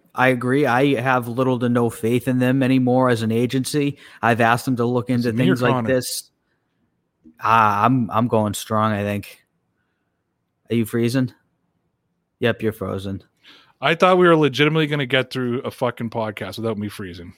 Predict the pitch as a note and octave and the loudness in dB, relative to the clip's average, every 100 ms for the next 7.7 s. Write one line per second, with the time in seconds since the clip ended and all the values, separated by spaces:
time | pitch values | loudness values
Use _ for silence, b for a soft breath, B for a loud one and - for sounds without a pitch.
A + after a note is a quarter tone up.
0 | _ A2 A#2 B2+ A2+ - - G2+ F#2+ - | _ -2 0 2 0 -4 -8 -8 -10 -12
1 | - B2 D3+ B2 - G2+ G2 G#2 G#2 - | -4 -2 0 -2 -4 -6 -6 -6 -8 -14
2 | _ B B B B B _ B2 C#3 F3 | _ B B B B B _ 0 4 6
3 | G3+ - F3+ F3 E3+ E3 D#3 C#3 C3 D#3 | 4 4 6 6 8 6 4 0 0 2
4 | E3+ F3+ E3 D#3+ D#3 D3+ - D3 C#3 C#3 | 2 -2 -4 -4 -4 -4 -2 -2 0 0
5 | C3 C3+ C3 B2+ B2 A#2 _ - D3+ D3 | 0 0 0 2 0 -2 _ -2 2 2
6 | C#3+ - C#3+ C#3+ C#3+ B2 C3 B2 - A#2+ | 0 -2 -2 0 0 0 0 -2 -2 -2
7 | A#2 A#2 G#2+ G#2 - F2+ | -2 -4 -6 -6 -8 -10